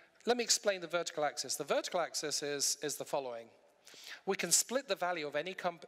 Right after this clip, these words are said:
any company into two parts. The value of the company if the company did nothing at all, if it just carried on running the current business and assets and business model.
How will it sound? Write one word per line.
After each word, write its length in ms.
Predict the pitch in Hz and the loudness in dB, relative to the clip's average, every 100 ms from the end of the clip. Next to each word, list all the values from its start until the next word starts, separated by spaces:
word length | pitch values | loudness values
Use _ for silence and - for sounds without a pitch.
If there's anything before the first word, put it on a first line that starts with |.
| - | -2
any 160 | 170 | -2
company 400 | 170 - 165 156 | -2 -4 -2 -6
into 160 | 139 - | -4 -2
two 260 | - 175 | -2 -2
parts. 680 | 170 151 120 139 - - - - - - - - - | -2 -2 -4 -4 -2 0 -2 -12 -20 -20 -18 -18 -2
The 80 | 160 | -2
value 600 | 143 214 262 240 208 202 190 - | 2 2 2 -2 -2 -4 -8 -2
of 100 | 160 | 0
the 80 | - | 0
company 600 | - 180 175 151 131 131 - - - - | 0 0 0 -4 -4 -6 -10 -20 -20 0
if 300 | 165 - - - - - - _ | 0 0 -8 -20 -20 -20 -20 _
the 80 | - | 2
company 380 | - 202 180 | 4 2 0
did 240 | 151 151 151 | -2 -2 2
nothing 280 | 156 175 147 | 2 2 -2
at 160 | - | 0
all, 300 | 147 113 107 - | 0 0 -4 -10
if 120 | 135 156 | -4 -2
it 80 | |
just 220 | 143 156 - | 2 2 2
carried 340 | - 208 196 | 0 0 0
on 300 | 151 139 151 - - - - - - | 0 0 -4 -14 -20 -20 -20 -20 -12
running 560 | - 135 165 160 143 143 - - _ | -4 2 2 2 -6 -8 -16 -20 _
the 60 | 143 | 0
current 340 | - 165 139 | 2 2 0
business 400 | 147 139 139 - - | -2 0 0 0 -2
and 100 | 139 | -2
assets 480 | 139 135 139 - - | 0 0 -2 -2 -4
and 140 | 143 | -2
business 320 | 139 127 117 | -4 -2 -2
model. 280 | 123 107 110 | -2 -4 -8